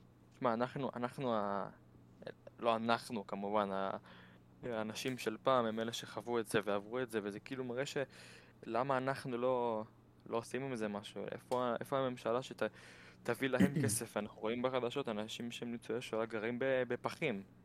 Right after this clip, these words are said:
Speaker 2: זהו, אחלה
Speaker 1: ב-,
Speaker 2: מקום
Speaker 1: ב-, ב-,
Speaker 2: להעביר את
Speaker 1: ב-,
Speaker 2: המיסים
Speaker 1: ב-,
Speaker 2: שלנו אליו.
Speaker 1: בדיוק, גרים, גרים ב-, בבתים שהם שתי חדרים, בקושי שלוש חדרים,
Speaker 2: עזוב גם
Speaker 1: מאוד
Speaker 2: את הגודל,
Speaker 1: קטן.
Speaker 2: זה, ת-, תחשוב על איזה, אה, באיזה תנאים הם גרים, בטח גם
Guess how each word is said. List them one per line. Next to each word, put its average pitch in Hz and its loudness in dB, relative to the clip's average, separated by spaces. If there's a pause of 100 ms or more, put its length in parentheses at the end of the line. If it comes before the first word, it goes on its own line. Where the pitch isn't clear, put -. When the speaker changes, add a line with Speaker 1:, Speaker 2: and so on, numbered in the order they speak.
(220)
Speaker 2:
זהו, 131 10 (160)
אחלה 175 12
Speaker 1:
ב-, 165 12
Speaker 2:
מקום 165 12
Speaker 1:
ב-, 170 12
ב-, 175 8 (200)
Speaker 2:
להעביר 131 12
את 156 12
Speaker 1:
ב-, 147 12
Speaker 2:
המיסים 139 12
Speaker 1:
ב-, 135 12
Speaker 2:
שלנו 107 10
אליו. 98 8 (800)
Speaker 1:
בדיוק, 123 0
גרים, 123 2 (100)
גרים 123 0
ב-, 139 0 (340)
בבתים 110 -2
שהם 113 -2 (600)
שתי - 2
חדרים, 120 2
בקושי 127 0
שלוש 113 0
חדרים, 110 0 (140)
Speaker 2:
עזוב 135 6
גם 190 6
Speaker 1:
מאוד 226 8
Speaker 2:
את 220 4
הגודל, 160 12
Speaker 1:
קטן. 113 12
Speaker 2:
זה, 101 8
ת-, - -2 (140)
תחשוב 147 6
על 139 8 (140)
איזה, 143 6
אה, 110 6
באיזה 117 8
תנאים 143 8
הם 113 8
גרים, 90 6
בטח 120 0
גם 107 4